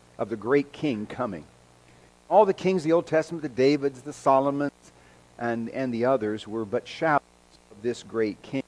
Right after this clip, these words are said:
And so who is the King of glory? None other than the Lord himself, strong and mighty,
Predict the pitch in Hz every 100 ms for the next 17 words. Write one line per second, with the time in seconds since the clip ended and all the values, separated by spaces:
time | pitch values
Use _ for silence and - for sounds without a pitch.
0 | - - - - - - - - - -
1 | - 131 - 147 127 185 160 170 - 208
2 | 95 - 104 110 117 90 78 - - -
3 | - - - - - - - - 127 160
4 | 160 131 127 110 117 139 120 135 127 -
5 | 123 95 95 - - 131 127 127 113 110
6 | 117 101 85